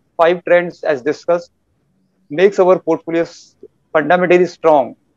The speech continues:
where the portfolio companies grow stronger after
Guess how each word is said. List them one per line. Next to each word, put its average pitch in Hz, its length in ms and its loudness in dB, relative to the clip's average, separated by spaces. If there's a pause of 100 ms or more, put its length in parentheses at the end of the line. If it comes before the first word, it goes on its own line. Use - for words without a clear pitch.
(400)
where 185 140 0
the 196 120 2
portfolio 175 440 0
companies 180 380 -2
grow 160 220 -2
stronger 175 560 -4 (180)
after 165 360 -6